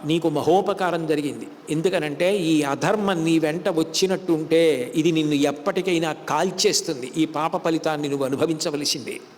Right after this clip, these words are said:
ఇప్పుడు రాజదండన పొందావు కాబట్టి నీ పాపమంతా పోయి శుద్ధుడవైపోయావు. ఏ ధర్మాన్ని నిలబెట్టడానికి దండన విధించాలో అది విధించడం ద్వారా నా ధర్మాన్ని నేను నిలబెట్టుకున్నాను. ఇద్దరం అనుగ్రహింపబడిన వారమే.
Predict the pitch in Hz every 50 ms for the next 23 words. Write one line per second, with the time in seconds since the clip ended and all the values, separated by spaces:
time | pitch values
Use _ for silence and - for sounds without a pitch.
0 | - - - - - - - - - - - - - 160 156 156 165 208 180 156
1 | 127 123 131 151 190 220 262 247 247 240 220 214 214 196 185 196 175 165 180 190
2 | 202 196 180 170 180 160 156 160 151 - - 160 165 175 175 - - - - 185
3 | 143 160 170 170 170 - 143 160 175 185 233 214 180 180 165 165 160 - 180 165
4 | 160 - 156 156 151 - - 156 135 127 151 156 156 151 147 147 - 139 - -
5 | - - - - - - - - - - - - - - - - - - - -
6 | - - 165 123 117 139 156 170 196 226 254 226 - - 165 170 196 220 233 254
7 | 277 277 277 277 262 254 254 247 254 240 247 247 247 247 247 247 247 240 247 233
8 | 233 233 233 240 240 233 233 202 208 226 214 208 - 214 208 202 214 214 214 185
9 | 165 151 180 165 170 254 294 285 - 269 240 220 214 202 190 185 170 160 151 143
10 | 123 113 113 - - 135 127 135 147 160 151 143 143 139 156 156 143 143 139 151
11 | 151 143 143 147 147 143 143 135 135 131 131 - - - 120 110 104 104 107 -
12 | - - - - - - - - - - - - - - - 139 135 127 123 120
13 | 123 170 180 196 220 277 339 349 - - 143 185 196 190 - 202 165 170 170 147
14 | - 180 160 160 156 151 151 143 139 135 131 135 131 131 143 160 156 147 139 113
15 | 110 -